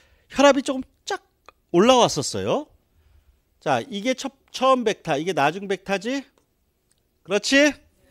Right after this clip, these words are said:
그래, 안 그래? 그러면 이게 나중, 이게 처음이야. 그러면 V 파이널 벡터 마이너스 브이아이 벡터잖아. 그지? 어, 그러면 이게 A 마이너스 B와 똑같지?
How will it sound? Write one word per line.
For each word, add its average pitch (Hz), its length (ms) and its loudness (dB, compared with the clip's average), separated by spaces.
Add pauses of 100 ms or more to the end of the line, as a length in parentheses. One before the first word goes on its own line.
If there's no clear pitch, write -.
(640)
그래, 190 160 2
안 208 140 4
그래? 220 360 4 (1040)
그러면 214 540 0 (1080)
이게 180 280 0
나중, 156 560 -2 (260)
이게 151 180 -6
처음이야. 208 840 -2 (1700)
그러면 196 260 -2
V 226 280 -4
파이널 240 540 2
벡터 214 380 -2
마이너스 185 440 -2
브이아이 175 520 0
벡터잖아. 165 520 -4
그지? 185 380 0 (720)
어, 120 280 -2 (240)
그러면 214 240 -2
이게 180 240 2
A 165 260 4
마이너스 208 420 0
B와 185 280 -2
똑같지? 208 640 0